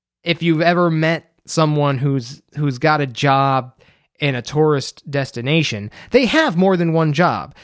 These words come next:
They do their regular job, whether they're working at a restaurant or doing, being, like, a tour guide or something like that. And then they have some other job, which is maybe something on the side, bu-, doing construction, or in this case, a lot of drug deal,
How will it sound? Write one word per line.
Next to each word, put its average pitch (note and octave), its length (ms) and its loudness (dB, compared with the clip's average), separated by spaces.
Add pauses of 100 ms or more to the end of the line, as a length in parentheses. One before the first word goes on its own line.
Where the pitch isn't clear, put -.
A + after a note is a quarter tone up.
(160)
They D3 160 0
do D3+ 360 2
their D#3+ 140 2
regular D#3 340 -2
job, D3 480 0
whether C#3 220 -2
they're C3+ 320 -4
working C#3+ 340 -2
at B2+ 140 -2
a B2 40 -4
restaurant C3 840 -4
or A2 160 -10 (680)
doing, C#3 440 -2
being, C#3 200 -2
like, B2+ 140 -6
a A#2 40 -8
tour D3+ 280 0
guide C#3+ 240 0
or C3+ 40 -2
something C3+ 220 -6
like C3 120 -6
that. C3+ 160 -4
And A2 100 -12
then D3+ 140 -2
they F#3 120 0
have C3 240 -4
some D3 260 -2
other F#3 220 0
job, G2+ 360 -10
which G#2 220 -12
is A2+ 180 -12 (340)
maybe A#2+ 240 -8
something C#3+ 340 -4
on C#3+ 140 -2
the D3 60 -4
side, C#3 640 -4
bu-, C3 140 -8
doing C3 280 -2
construction, C#3+ 760 -6
or A2 200 -14 (200)
in A#2 240 -10
this C3+ 200 -6
case, D3+ 360 -4
a D3 60 -4
lot D3+ 260 0
of D3 160 -4 (580)
drug E3+ 320 0
deal, A2 400 -6